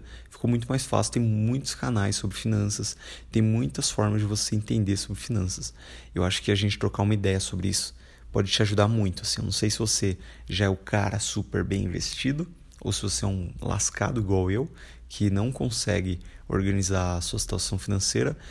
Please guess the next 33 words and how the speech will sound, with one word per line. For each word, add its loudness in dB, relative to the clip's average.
mas 2
estamos 2
aqui 2
pra -2
ajudar, -2
né? 0
Então, 0
assim, 0
eu 2
vou 2
fazer 0
um 2
podcast 0
específico -4
sobre -2
isso, -2
tá -2
decidido. -2
Vou 2
chamar 2
o 2
meu 0
primo -2
pra -10
fazer -4
esse -4
podcast. -4
E 4
esse 4
mês 4
também 4
tá -2
decidido 0